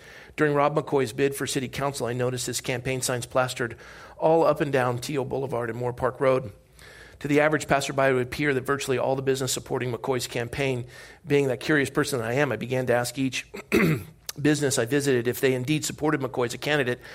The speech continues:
I asked fifteen business owners, and all fifteen told, uh, me they did not support his candidacy and they didn't know where the signs were coming from because no one was asking for their permission to post them. One owner took me aside, showed me a stack of McCoy signs he had taken down.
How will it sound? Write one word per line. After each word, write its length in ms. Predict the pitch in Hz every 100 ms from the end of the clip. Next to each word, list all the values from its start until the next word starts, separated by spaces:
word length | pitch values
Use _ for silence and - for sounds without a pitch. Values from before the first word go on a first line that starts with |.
| -
I 100 | -
asked 160 | 143 139
fifteen 300 | 175 - 156
business 280 | 143 139 139
owners, 240 | 131 123
and 80 | 135
all 100 | 120
fifteen 360 | - 139 143 127
told, 360 | - 135 135 - - - - -
uh, 420 | - 131 123 117 101
me 260 | - 143 131
they 320 | 127 123 117
did 220 | 117 127
not 200 | 127 127
support 340 | - 127 139 120
his 120 | 110
candidacy 560 | - 127 120 113 131 117
and 100 | 110
they 80 |
didn't 280 | 113 131 113
know 120 | 117
where 180 | 113 113
the 80 | 110
signs 320 | - 117 113
were 60 | 113
coming 300 | - 151 143
from 260 | 123 110 117 - - - -
because 280 | 135 147 139
no 120 | 139
one 160 | 139 131
was 120 | 123
asking 380 | 127 127 131 123
for 140 | 131
their 100 | 123
permission 500 | 120 123 127 123 120
to 80 | 117
post 360 | - 160 156
them. 240 | 143 123 123 - - - -
One 200 | 139 147
owner 240 | 143 131
took 220 | 127 135
me 80 | 139
aside, 400 | 127 - 120 123
showed 240 | - 127
me 100 | 127
a 60 | 120
stack 320 | - 135 135
of 60 | 117
McCoy 300 | 113 - 131
signs 240 | 135 123
he 60 | 120
had 100 | 117
taken 300 | 135 123 123
down. 320 | 123 120 113